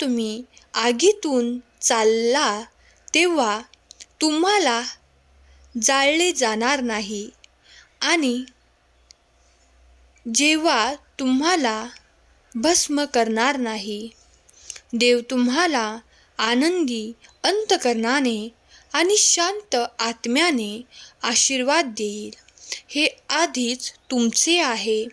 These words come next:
पैसा, प्रेम, आरोग्य,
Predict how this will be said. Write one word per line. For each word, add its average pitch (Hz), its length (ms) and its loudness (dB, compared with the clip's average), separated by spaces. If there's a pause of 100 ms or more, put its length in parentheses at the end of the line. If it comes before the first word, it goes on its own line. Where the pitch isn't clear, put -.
(920)
पैसा, 233 600 0 (920)
प्रेम, 254 500 2 (640)
आरोग्य, 247 800 0